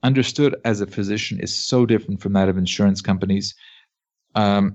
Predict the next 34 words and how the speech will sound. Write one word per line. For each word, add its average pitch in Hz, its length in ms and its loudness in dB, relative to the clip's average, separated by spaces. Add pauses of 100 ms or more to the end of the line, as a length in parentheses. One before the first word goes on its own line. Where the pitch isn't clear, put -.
who 147 480 -4
in 127 140 0
a 120 60 2
way 113 520 4
are 98 200 0
so 120 580 2
radically 107 500 0
detached 104 680 -2
and 90 100 -2
even 95 320 -4
indifferent 110 580 0
to - 100 -8
human 95 300 -2
suffering. 95 560 -2 (960)
Of - 160 -8
course, 139 380 0
as 113 240 0 (100)
we've 120 240 -2
talked 151 360 -2
about, 90 340 0 (480)
we 113 100 -2
cannot 117 500 2
think 117 360 0
of 101 200 -2
insurance 107 600 -2
companies 98 480 0
without 110 260 0
considering 104 480 0
their 92 180 0
interest 107 560 -2
in 98 140 -2
the 95 60 0
bottom 92 340 0
line. 92 340 0